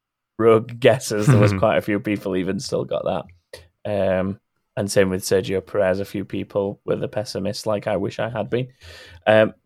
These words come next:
Speaker 1: but in terms of the overall standings, that leaves us with an overall season champion, just one as well. No tied places, nothing like that. An outright winner,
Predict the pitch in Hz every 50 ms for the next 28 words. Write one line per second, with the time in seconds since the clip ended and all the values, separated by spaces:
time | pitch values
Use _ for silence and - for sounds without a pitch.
0 | 131 - - 127 110 127 127 - - 131 131 127 123 123 131 - - 131 123 120
1 | 113 117 117 110 107 107 - - 113 107 107 107 101 98 98 104 104 101 - -
2 | - _ _ _ _ _ _ _ _ _ _ _ _ _ _ _ _ _ _ _
3 | _ - 110 113 85 98 104 107 107 104 104 104 98 98 107 120 107 104 101 98
4 | 98 101 - - - - _ _ _ _ - - 101 101 - - 113 110 110 104
5 | 95 101 101 104 101 101 101 101 123 - - - 110 104 101 98 98 98 - 107
6 | 98 101 98 - 101 95 92 98 - - - - 117 - - - - 110 110 107
7 | 104 101 101 104 104 107 107 104 101 98 98 - _ _ _ _ _ - 110 117
8 | 117 - - 113 110 113 110 - - 127 113 110 104 - - 110 107 107 120 -
9 | 113 110 117 - - 120 117 117 110 - - 107 107 107 - - - - - _
10 | - - - - 113 117 117 120 - 104 117 117 117 80 113 117 110 101 98 101
11 | 101